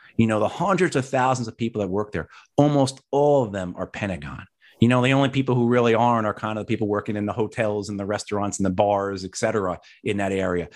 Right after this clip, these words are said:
But it is from, from, from that whole, along that whole riverbank, it is, I mean, and can you, so you can imagine, that's just one aspect of the military industrial complex. You, but can you imagine that type of, of, of, of, of man, of, of, of, of man and women, uh, of person, uh, hood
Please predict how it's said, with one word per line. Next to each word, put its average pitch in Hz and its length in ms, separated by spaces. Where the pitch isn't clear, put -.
But 127 100
it 180 60
is 139 100
from, 117 220
from, 117 240
from 117 240
that 131 260
whole, 170 420
along 139 120
that 135 180
whole 175 220
riverbank, 135 640
it 131 100
is, 135 180
I - 60
mean, 143 260
and 139 80
can 147 140
you, 143 220
so 147 100
you 135 80
can 147 100
imagine, 147 440
that's 196 180
just 135 160
one 165 400
aspect 170 540
of 104 80
the 107 40
military 95 380
industrial 85 340
complex. - 520
You, 107 100
but 127 280
can 139 120
you 147 140
imagine 160 540
that 143 160
type 143 240
of, 120 200
of, 113 200
of, 104 100
of, 101 140
of 98 140
man, 147 460
of, 117 140
of, 113 320
of, 107 260
of 101 160
man 147 300
and 120 140
women, 139 420
uh, 113 300
of 104 100
person, 151 540
uh, 107 280
hood 110 340